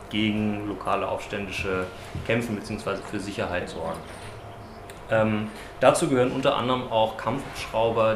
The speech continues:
die hier ganz in der Nähe in Fritzlar stationiert sind. Und, ähm, genau, das bedeutet auch Soldatinnen und Soldaten, die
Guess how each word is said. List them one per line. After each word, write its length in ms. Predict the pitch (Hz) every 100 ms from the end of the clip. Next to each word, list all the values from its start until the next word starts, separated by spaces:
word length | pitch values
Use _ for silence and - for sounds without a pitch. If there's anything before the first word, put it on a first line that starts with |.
| 107
die 340 | 104 107 104 107 120
hier 180 | 127
ganz 220 | 110 110 110
in 80 |
der 80 | 98
Nähe 220 | 104 139
in 100 | 107
Fritzlar 560 | - 165 - 160 151 147
stationiert 600 | - 120 - 120 139 -
sind. 220 | 151 143 143 - - - - - -
Und, 480 | - 110 110 107 - 117
ähm, 440 | 110 107 104 107 -
genau, 140 | 110 - -
das 100 | -
bedeutet 380 | - 98 101 104
auch 120 | 101
Soldatinnen 460 | - 98 98 101 101
und 40 |
Soldaten, 420 | 95 101 104 107 95
die 180 | 92